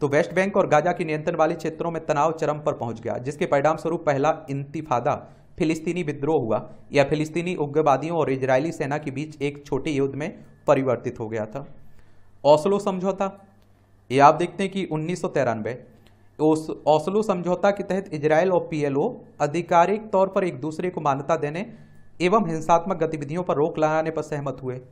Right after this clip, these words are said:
ओस्लो समझौते द्वारा फिलिस्तीनी प्राधिकरण की भी स्थापना की गई, जिसे गाजा पट्टी तथा वेस्ट बैंक के कुछ हिस्सों में सीमित स्वायत्तता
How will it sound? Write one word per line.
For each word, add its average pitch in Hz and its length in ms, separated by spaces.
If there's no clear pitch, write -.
ओस्लो 156 320
समझौते 165 460
द्वारा 156 460
फिलिस्तीनी 185 540
प्राधिकरण 180 560
की 185 140
भी 175 140
स्थापना 170 360
की 160 140
गई, 147 120
जिसे 147 240
गाजा 143 260
पट्टी 165 320
तथा 151 280
वेस्ट 139 300
बैंक 156 220
के 165 100
कुछ 156 240
हिस्सों 143 300
में 170 300
सीमित 160 340
स्वायत्तता 160 800